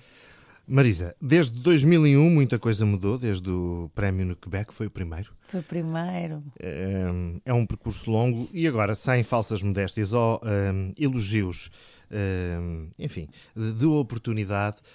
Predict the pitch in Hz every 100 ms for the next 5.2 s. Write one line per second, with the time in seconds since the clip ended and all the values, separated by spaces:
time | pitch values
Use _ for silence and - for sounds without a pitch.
0 | _ 151 175 175 165 - 180 202 196 -
1 | 131 127 117 113 - 151 143 - 123 120
2 | 113 113 - 107 90 104 101 95 87 92
3 | 90 87 82 87 - - - _ - 104
4 | 104 113 104 90 - 95 92 92 101 101
5 | 95